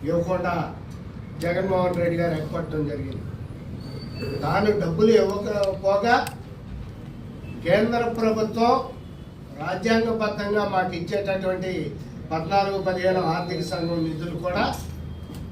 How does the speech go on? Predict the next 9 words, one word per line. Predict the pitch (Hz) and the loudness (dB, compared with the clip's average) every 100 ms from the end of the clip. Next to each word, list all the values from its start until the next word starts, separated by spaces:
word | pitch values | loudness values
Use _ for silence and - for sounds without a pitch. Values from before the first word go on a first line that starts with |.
| - - - - | -12 -12 -12 -6
ఎనిమిది | 139 165 185 190 180 185 | -2 0 2 2 2 4
వేల | 185 185 180 | 6 6 4
ఆరు | 170 165 175 175 175 | 0 -2 -2 -2 -4
వందల | 175 180 175 | -4 -4 -4
ఇరవై | 165 165 165 | -4 -2 -4
తొమ్మిది | 156 156 160 151 | -4 -4 -4 -4
కోట్ల | 135 180 190 196 | 0 0 2 2
రూపాయల్ని | 185 180 180 220 220 220 - - - - - - - - - - - - - - - - - - - - - | 4 2 4 6 8 6 2 -4 -12 -14 -14 -14 -14 -16 -16 -16 -16 -14 -14 -12 -12 -10 -10 -10 -10 -10 -8
మా | 131 165 170 | -2 0 0